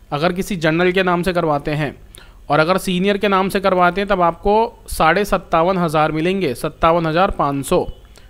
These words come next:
देख लो, इतना ज़्यादा प्रॉफिट है, इतना ज़्यादा फ़र्क होता है एक सीनियर में और जूनियर में। इसके अलावा दोस्तों, अगर आप एक करोड़ की एफ़डी करवाते हैं, अगर आपके पास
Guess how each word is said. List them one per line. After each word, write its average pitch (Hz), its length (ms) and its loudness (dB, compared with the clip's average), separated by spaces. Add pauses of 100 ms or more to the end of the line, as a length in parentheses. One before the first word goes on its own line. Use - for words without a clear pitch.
(100)
देख 160 220 0
लो, 202 100 2
इतना 196 200 0
ज़्यादा 185 220 4
प्रॉफिट 170 420 0
है, 202 60 4
इतना 190 180 -4
ज़्यादा 180 220 0
फ़र्क 190 260 0
होता 160 220 -2
है 185 80 0
एक 196 100 -6
सीनियर 175 400 0
में 202 120 -2
और 214 160 0
जूनियर 160 380 0
में। 131 180 -6 (360)
इसके 190 200 0
अलावा 214 220 4
दोस्तों, 208 360 0
अगर 185 280 2
आप 208 240 6 (340)
एक 196 320 4
करोड़ 185 260 4
की 185 140 -4
एफ़डी 180 280 0
करवाते 151 460 -2
हैं, 156 280 -2
अगर 143 220 -2
आपके 165 240 0
पास 185 220 -2